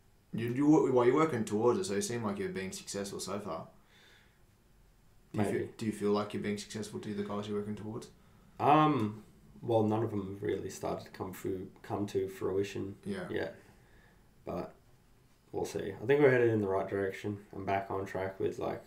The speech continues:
Speaker 2: work.
Speaker 1: Yeah.
Speaker 2: Um, going through, like, graduate year, I was just hating it. I was like, "I'm not doing this."
Speaker 1: Yeah.
Speaker 2: Like, what's the point? May as well just go find a job somewhere and then study something else.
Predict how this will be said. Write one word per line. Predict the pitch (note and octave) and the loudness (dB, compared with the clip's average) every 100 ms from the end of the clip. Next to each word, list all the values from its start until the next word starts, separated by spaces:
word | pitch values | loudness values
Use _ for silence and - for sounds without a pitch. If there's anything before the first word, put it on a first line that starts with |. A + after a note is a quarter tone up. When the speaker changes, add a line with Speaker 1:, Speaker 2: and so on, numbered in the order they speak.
| - | -4
Speaker 2:
work. | G#2 G2 F#2 - - _ - | 0 0 -2 -6 -18 _ -16
Speaker 1:
Yeah. | - F2 - - - _ _ _ _ _ | -10 -10 -12 -20 -20 _ _ _ _ _
Speaker 2:
Um, | F#2+ F#2 F#2 F2+ - - _ | -4 -2 -2 -4 -8 -14 _
going | - A2+ G#2+ | 0 2 2
through, | G#2+ G#2+ G#2 | 2 4 4
like, | F#2+ F#2+ F#2 | 2 -2 -2
graduate | G2 G2 G2 G2 F2 | -2 0 2 2 2
year, | G2 F#2+ F#2+ F#2+ A2 - _ _ - | 0 2 2 0 -8 -20 _ _ -12
I | A2 | -10
was | - | -6
just | G2 G2 | -8 -6
hating | F2+ F2 F2 | -6 -4 -6
it. | |
I | F2 | -8
was | - | -10
like, | - - | -12 -10
"I'm | F#2 | -10
not | - | -10
doing | G#2 F#2+ G2+ | -10 -8 -8
this." | F#2+ - - | -10 -14 -14
Speaker 1:
Yeah. | F2+ E2 E2 G2+ - - - _ _ - | -12 -12 -14 -18 -20 -20 -20 _ _ -10
Speaker 2:
Like, | F2+ F#2 | -8 -6
what's | G2+ - | -6 -6
the | |
point? | F2 F2 F2+ - - - | -6 -6 -6 -6 -12 -14
May | - F2+ | -6 -6
as | F2+ | -4
well | F#2 | -6
just | F#2 F2 - - - | -6 -8 -12 -18 -16
go | - F2 | -8 -6
find | F2 F2+ | -6 -6
a | F2+ | -6
job | F2+ F2 | -4 -4
somewhere | F2+ G2 F#2+ F#2 | -4 -8 -6 -6
and | F#2 | -6
then | F2 | -6
study | F2+ F#2 F2+ | -6 -4 -4
something | - - F2+ | -4 -6 -6
else. | F#2 F2+ | -4 -6